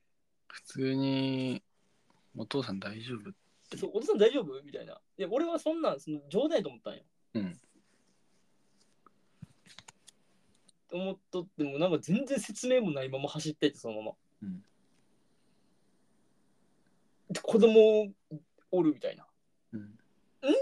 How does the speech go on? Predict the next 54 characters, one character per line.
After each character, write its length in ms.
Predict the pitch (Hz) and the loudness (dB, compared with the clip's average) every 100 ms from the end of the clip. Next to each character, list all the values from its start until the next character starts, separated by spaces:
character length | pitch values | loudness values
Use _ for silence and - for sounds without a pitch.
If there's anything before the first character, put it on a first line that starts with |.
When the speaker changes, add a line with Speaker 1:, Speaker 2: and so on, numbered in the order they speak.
| 508 | 6
Speaker 2:
う 200 | 302 339 | 4 6
ん、 20 | |
う 20 | 262 | 4
ん？」 0 | |
っ 20 | 392 - | 2 0
て 80 | 151 | -14
な 60 | |
っ 40 | 135 135 | -14 -16
て、 0 | |
そ 180 | - 180 | -6 -2
の 60 | 196 | 0
ま 60 | 190 | -2
ま 20 | |
も 300 | 185 185 147 | -2 0 0
う 40 | 135 | -2
わ 60 | 156 | -6
け 160 | - 240 | 4 6
わ 100 | 160 | 6
か 80 | 147 | 4
ら 100 | 143 | 2
ん 140 | 131 | -4
状 180 | - 147 | -4 -2
態、 260 | 151 143 143 _ _ | 0 -4 -6 _ _
終 80 | 160 | 2
わ 60 | 165 | 2
っ 40 | |
た。 220 | - - - _ _ _ _ _ - _ _ _ _ _ _ _ _ _ _ - - - - _ | 0 -14 -18 _ _ _ _ _ -20 _ _ _ _ _ _ _ _ _ _ -20 -20 -20 -20 _
Speaker 1:
そ 180 | - 117 | -16 -12
っ 40 | |
か 220 | - - 113 | -10 -4 -4
ら 100 | 101 | -2
終 80 | |
わ 80 | 101 | -6
っ 80 | 98 | -4
た。 160 | - - - _ _ _ - | -6 -6 -12 _ _ _ -16
Speaker 2:
そ 80 | |
っ 40 | - | 2
か 80 | 190 | 4
ら 60 | |
も 120 | 175 | 4
う 20 | 170 | 4
終 60 | 170 | 2
わ 40 | |
っ 60 | 196 | 2
た。 160 | - _ _ _ _ _ _ _ _ _ _ _ - _ | -6 _ _ _ _ _ _ _ _ _ _ _ -20 _
そ 100 | 214 | 4
の 60 | 202 | 4
と 120 | 170 | 0
こ 100 | 240 | 0
ろ 80 | 262 | 2
ど 100 | 285 | 4
こ 160 | 233 | 2
ろ 100 | 175 | 2
の 360 | 151 151 135 | 0 0 0